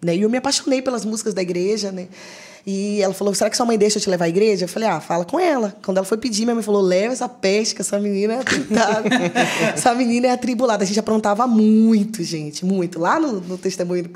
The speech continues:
na Íntegra, assim, eu falo as coisas que a gente fazia, né? <laughs> Porque a gente zoava muito. E aí, quando ela me levou à igreja, ali eu tive um encontro com Jesus. E era na Renascer em Cristo.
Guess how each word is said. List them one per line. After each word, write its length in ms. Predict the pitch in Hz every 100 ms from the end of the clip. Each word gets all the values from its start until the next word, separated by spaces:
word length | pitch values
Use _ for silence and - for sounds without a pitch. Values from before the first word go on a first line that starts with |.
| -
na 160 | 170 165
Íntegra, 320 | 165 175 170
assim, 140 | 170
eu 80 | 214
falo 220 | 214 233 226
as 80 |
coisas 240 | - 185 175
que 80 | 185
a 40 |
gente 100 | 180
fazia, 340 | 196 175 175
né? 120 | 170 175 - - -
<laughs> 380 | - 233 - -
Porque 300 | 277 302 226
a 80 | 240
gente 240 | 233 233 202
zoava 340 | 208 208 240
muito. 440 | 233 233 240 220 - - - - - -
E 140 | 262
aí, 200 | 277 277
quando 160 | 277 302
ela 120 | 277
me 80 | 262
levou 200 | 254 226
à 40 |
igreja, 480 | 208 196 190 202 226 - - _ _ _ -
ali 240 | 190 185 175
eu 60 |
tive 200 | 190 202
um 40 | 190
encontro 340 | 196 151 156
com 80 | 180
Jesus. 580 | 175 175 170 180 - - _
E 540 | 180 165 160 156 160 -
era 180 | - 170
na 100 | 175
Renascer 360 | 170 190 196 202
em 60 | 208
Cristo. 460 | 190 196 - -